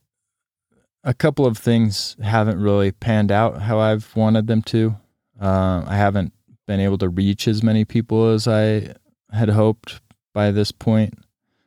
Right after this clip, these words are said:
and maybe that's because of my inconsistency. Um, perhaps a lot of drop off because of that.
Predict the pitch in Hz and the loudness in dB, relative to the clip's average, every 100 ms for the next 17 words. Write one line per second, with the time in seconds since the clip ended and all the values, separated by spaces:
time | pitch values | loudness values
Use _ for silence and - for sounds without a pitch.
0 | _ 110 101 98 98 98 101 98 95 90 | _ -2 0 2 2 2 2 2 0 -2
1 | - - 104 95 95 98 95 95 95 95 | -6 -6 -2 0 0 0 2 2 0 -2
2 | 90 95 92 95 90 98 90 92 _ _ | -2 -4 -4 -4 -4 -2 -2 -4 _ _
3 | _ _ _ - 87 92 92 92 90 90 | _ _ _ -8 -2 2 2 2 2 0
4 | 87 - _ _ _ - 92 87 - - | -2 -8 _ _ _ -4 0 0 0 0
5 | 90 85 - 95 82 80 85 87 - - | 0 0 -2 0 0 0 -2 -2 -6 -10
6 | - 98 101 101 95 92 | -2 0 0 0 2 0